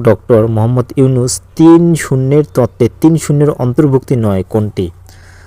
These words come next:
অন্তর্ভুক্তি নয়, ঘ নংটি, শূন্য ক্ষুধা। ঘ নংটি ছিল শূন্য ক্ষুধা, এটি অন্তর্ভুক্ত ছিল না। ছয় নং ছিল, জুলাই গণ অভ্যুত্থানে আবু সাইদ শহীদ হন কবে? সঠিক উত্তর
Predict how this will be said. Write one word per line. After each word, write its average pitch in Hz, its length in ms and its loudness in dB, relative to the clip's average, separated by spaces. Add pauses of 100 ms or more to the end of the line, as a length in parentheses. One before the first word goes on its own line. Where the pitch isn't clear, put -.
(200)
অন্তর্ভুক্তি 123 580 0
নয়, 110 320 0 (640)
ঘ 101 80 -2 (120)
নংটি, 104 400 -2 (120)
শূন্য 143 440 -2 (120)
ক্ষুধা। 95 360 -6 (800)
ঘ 92 80 -6 (160)
নংটি 110 380 -2
ছিল 107 240 -2 (540)
শূন্য 127 360 -2
ক্ষুধা, 101 220 -2
এটি 107 240 0
অন্তর্ভুক্ত 110 460 -2
ছিল 117 280 -2
না। 90 160 -4 (920)
ছয় 123 260 0
নং 151 180 0
ছিল, 123 240 -2 (640)
জুলাই 135 320 4
গণ 113 200 2
অভ্যুত্থানে 131 600 0
আবু 110 320 -2
সাইদ 135 300 0 (680)
শহীদ 127 340 2
হন 110 240 0 (120)
কবে? 98 300 -2
সঠিক 117 340 -2
উত্তর 135 320 0